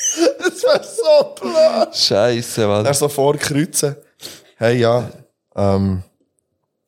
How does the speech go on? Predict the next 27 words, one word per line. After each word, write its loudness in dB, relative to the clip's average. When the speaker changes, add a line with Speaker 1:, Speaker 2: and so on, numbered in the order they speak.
Speaker 1:
Sachen, 0
die 2
wir -4
zu -2
viel 0
haben. -6
Speaker 2:
Crazy. -2
Ähm, 4
ich 2
habe 2
noch 0
ein -16
paar 0
Sachen, 0
die 2
meine -2
Partnerin 0
gesagt 0
hat. -2
Zum -4
Beispiel 2
Bilder 0
im -2
Kopf. -4
Hey, 0
gibt's -10
viel. -2